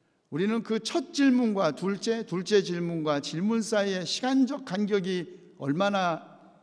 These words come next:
길었을지 짧았을지 예측하지 못합니다.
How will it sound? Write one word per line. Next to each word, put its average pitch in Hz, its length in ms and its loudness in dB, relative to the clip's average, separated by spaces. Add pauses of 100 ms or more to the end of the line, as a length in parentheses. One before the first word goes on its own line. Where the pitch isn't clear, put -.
(380)
길었을지 185 1300 -4 (240)
짧았을지 165 1080 -4 (380)
예측하지 139 440 -2
못합니다. 113 640 -14